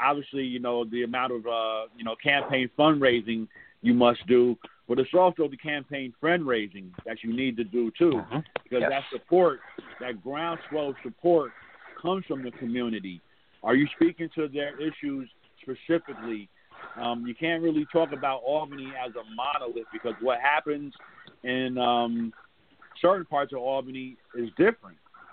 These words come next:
Speaker 1: So therefore, the resources, the investment, the level of, uh, engagement is different. Um, all the way down to the conditions of the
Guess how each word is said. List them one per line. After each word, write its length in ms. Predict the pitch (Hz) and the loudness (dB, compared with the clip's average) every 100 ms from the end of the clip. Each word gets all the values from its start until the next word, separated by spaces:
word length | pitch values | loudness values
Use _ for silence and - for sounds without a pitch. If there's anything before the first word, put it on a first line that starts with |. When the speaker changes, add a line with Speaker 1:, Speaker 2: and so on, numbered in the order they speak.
| - _ _ | -20 _ _
Speaker 1:
So 80 | 131 | -12
therefore, 460 | 107 135 156 151 139 | -4 -4 -2 -2 -4
the 120 | 123 | -4
resources, 680 | 110 175 175 143 131 120 117 | -2 -2 -2 -6 -6 -8 -12
the 120 | 127 | -10
investment, 680 | 120 104 151 165 127 110 - _ - - - | -10 -4 -2 -2 -6 -12 -14 _ -20 -20 -10
the 60 | 110 | -2
level 340 | 139 139 131 | 0 0 0
of, 140 | 131 110 - | 0 -4 -8
uh, 180 | 123 120 | -4 -4
engagement 640 | 127 120 107 156 180 139 120 | -4 -6 0 2 2 0 -10
is 80 | 110 | -6
different. 420 | 117 113 98 92 _ _ - - | -8 -8 -14 -20 _ _ -20 -10
Um, 260 | 104 110 117 | -6 -6 2
all 180 | 131 160 | 6 6
the 60 | |
way 120 | 170 160 | 6 4
down 260 | 165 165 | 0 -2
to 100 | 156 | -4
the 80 | 151 | -6
conditions 600 | - 139 127 160 147 135 | -8 -6 -4 -4 -8 -4
of 160 | 139 | -4
the 100 | 117 | -4